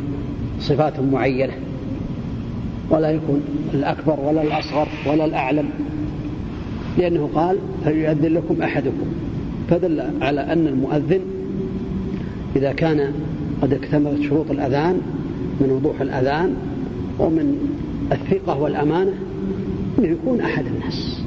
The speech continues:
سواء كان الأكبر أو الأصغر الأوسط. هذا مما يدل عليه الحديث،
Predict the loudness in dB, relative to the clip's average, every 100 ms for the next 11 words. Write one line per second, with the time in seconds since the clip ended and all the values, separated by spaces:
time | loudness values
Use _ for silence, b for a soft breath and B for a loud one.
0 | -2 2 2 2 0 2 2 2 0 2
1 | 2 2 0 0 -2 0 0 2 0 0
2 | 2 0 -2 -4 -8 -6 -4 0 2 2
3 | 0 -4 -6 -4 0 2 4 2 0 0
4 | 2 2 0 -2 -6 -6 -6 -6 0 0
5 | 2 0 0